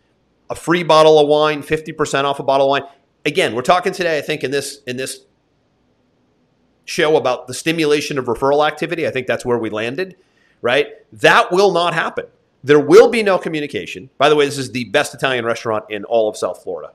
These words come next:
I mean, super high-end, pricey, great experience, two waiters per table. They bring the complimentary appetizers, Italian style. Everybody's Italian.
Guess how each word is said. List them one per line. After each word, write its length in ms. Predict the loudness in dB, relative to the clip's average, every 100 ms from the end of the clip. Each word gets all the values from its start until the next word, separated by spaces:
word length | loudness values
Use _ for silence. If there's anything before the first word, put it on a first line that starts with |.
| -16
I 80 | -16
mean, 120 | -12
super 320 | -8 -2 -2
high-end, 520 | -2 -4 -4 -6 -10
pricey, 600 | -4 -4 -4 -8 -8 -10 _ _
great 200 | 0 0
experience, 520 | 0 -2 0 0 -4
two 180 | -8 -8
waiters 420 | -2 -2 0 -2
per 140 | -2 -6
table. 580 | -4 -4 -2 -2 -2 -6 -18 -10
They 100 | -6
bring 300 | -2 -2 -2
the 60 |
complimentary 720 | -4 -4 -4 -6 -4 -4 -6 -4
appetizers, 800 | -4 -6 -4 -2 -2 -2 -6 -8
Italian 480 | -8 -8 -6 -8 -8
style. 600 | -8 -4 0 0 0 -6 _ -4
Everybody's 540 | -2 0 0 -2 -4
Italian. 720 | -8 -4 -4 -2 -4 -8 -10